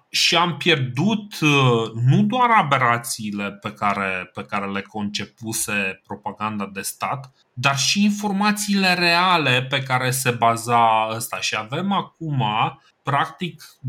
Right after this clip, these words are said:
vreo zece, douăzeci de ani de dat înapoi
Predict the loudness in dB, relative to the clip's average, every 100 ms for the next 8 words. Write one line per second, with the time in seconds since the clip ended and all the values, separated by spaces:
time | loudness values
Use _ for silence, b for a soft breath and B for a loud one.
0 | -6 0 4 4 4 2 2 2 2 0
1 | 0 0 0 2 0 2 2 4 2 0
2 | 0 0 0 -2 -2 -2 -2 -4 0 0
3 | 0 -6